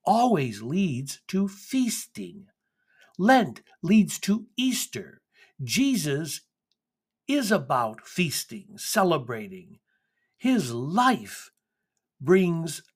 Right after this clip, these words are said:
um, just excitement and joy. Jesus and his disciples were feasting in the house of Levi, the tax collector. And Jesus says today, "Can the wedding guests fast while the bridegroom is with them?"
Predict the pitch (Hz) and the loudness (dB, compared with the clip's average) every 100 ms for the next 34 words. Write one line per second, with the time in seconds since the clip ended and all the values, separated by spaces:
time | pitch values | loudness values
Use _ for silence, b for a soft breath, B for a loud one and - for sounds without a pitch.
0 | _ - 135 131 123 120 - b b b | _ -10 -8 -8 -12 -16 -20 b b b
1 | 196 202 - - 147 - - 214 240 135 | 0 0 -2 -10 -6 -2 -2 -2 -6 -8
2 | 113 92 - - 131 123 110 175 226 156 | -16 -18 -20 -16 -14 -10 -4 -2 -2 -4
3 | 107 - _ B B B B 135 220 170 | -6 -18 _ B B B B 0 2 2
4 | 170 165 143 147 123 127 - 180 190 175 | 0 -2 -2 -4 -4 -8 -4 -4 -4 -6
5 | 151 147 160 - - 220 196 - 147 135 | -6 -6 -8 -12 -6 -4 -4 -6 -10 -10
6 | 139 147 - 165 175 170 151 143 131 B | -8 -8 -4 -2 -2 -4 -6 -8 -8 B
7 | B 180 240 160 113 110 123 - 180 - | B -4 -2 -2 -4 -6 -10 -8 -10 -10
8 | - 113 101 - - 95 117 139 139 127 | -14 -12 -12 -16 -20 -14 -8 -8 -6 -6
9 | 147 131 - 123 120 123 B B - 151 | -4 -6 -8 -8 -8 -10 B B -6 -2
10 | 143 139 202 233 196 117 151 175 - - | -2 0 -2 0 -2 -4 -6 -6 -10 -12
11 | 135 120 151 190 143 123 117 104 110 131 | -10 -6 -4 -4 -6 -6 -6 -10 -6 -4
12 | 160 143 135 98 - 110 120 - 233 208 | -4 -6 -8 -12 -12 -14 -10 -10 -10 -12